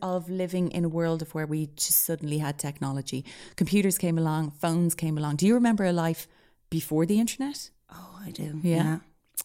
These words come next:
Speaker 2: Yeah. So mine and Mairead's hobby. <laughs> People get, like, just so confused by this,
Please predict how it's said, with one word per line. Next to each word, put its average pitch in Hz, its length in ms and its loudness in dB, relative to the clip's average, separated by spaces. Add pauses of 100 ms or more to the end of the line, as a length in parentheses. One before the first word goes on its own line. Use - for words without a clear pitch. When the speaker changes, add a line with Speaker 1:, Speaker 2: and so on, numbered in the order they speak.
Speaker 2:
Yeah. 160 300 2 (160)
So 156 580 2
mine 165 260 2
and 196 120 2
Mairead's 156 400 2
hobby. - 520 -2 (600)
<laughs> - 180 -8 (1400)
People 269 220 4
get, 233 160 2 (180)
like, 175 400 2 (160)
just - 420 -2
so 180 180 4
confused 165 500 2
by 147 100 -4
this, 139 240 -6